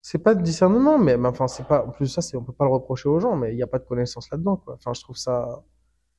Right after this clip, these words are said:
en fait, c'est dingue que on soit, euh... c'est fou qu'on t'apprenne autant de choses, puis des trucs aussi peu pertinents, mais que ça, t'aies jamais une formation.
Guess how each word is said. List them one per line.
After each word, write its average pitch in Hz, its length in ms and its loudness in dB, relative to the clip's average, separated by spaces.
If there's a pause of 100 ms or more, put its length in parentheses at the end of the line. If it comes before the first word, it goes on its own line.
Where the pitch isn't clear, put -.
(480)
en 139 140 6
fait, 220 220 4
c'est 139 260 -2
dingue 196 520 4 (540)
que 135 480 4 (180)
on 139 160 2
soit, 170 760 4
euh... 123 300 4 (1000)
c'est - 200 0
fou 247 200 -6
qu'on 165 140 2
t'apprenne 143 480 2
autant 180 340 6
de 165 80 4
choses, 156 500 2
puis - 120 -12
des 127 100 -2
trucs 135 320 -8
aussi 143 260 -6
peu 185 160 0
pertinents, 160 520 0
mais 143 180 0
que 131 140 -6
ça, 175 540 0 (640)
t'aies 139 100 2
jamais 156 680 4
une 135 140 2
formation. 156 1080 2